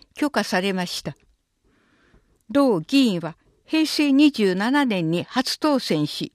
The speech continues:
議会運営委員会委員長及び総務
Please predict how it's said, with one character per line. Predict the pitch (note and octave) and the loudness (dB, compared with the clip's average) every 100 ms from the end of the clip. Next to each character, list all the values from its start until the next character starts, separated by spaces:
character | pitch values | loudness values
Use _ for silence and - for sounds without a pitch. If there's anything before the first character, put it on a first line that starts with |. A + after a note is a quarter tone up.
| _ _ _ _ | _ _ _ _
議 | - B3+ | 0 0
会 | - D4+ D4 | 2 0 0
運 | - C#4 C4+ | 2 4 6
営 | C4 C4 | 4 2
委 | - | 2
員 | C4+ C4+ | 4 4
会 | - G3 D#3 C#3 - | 4 -2 -2 -2 2
委 | D4 | 6
員 | D4 | 6
長 | - F#3+ E3 | 2 -2 -2
及 | G#3 C#4 C4 E3+ | -4 0 2 0
び | E3 E3 _ _ _ _ | -4 -8 _ _ _ _
総 | - D4+ D4+ | -4 0 2
務 | A#3 E3+ | 2 0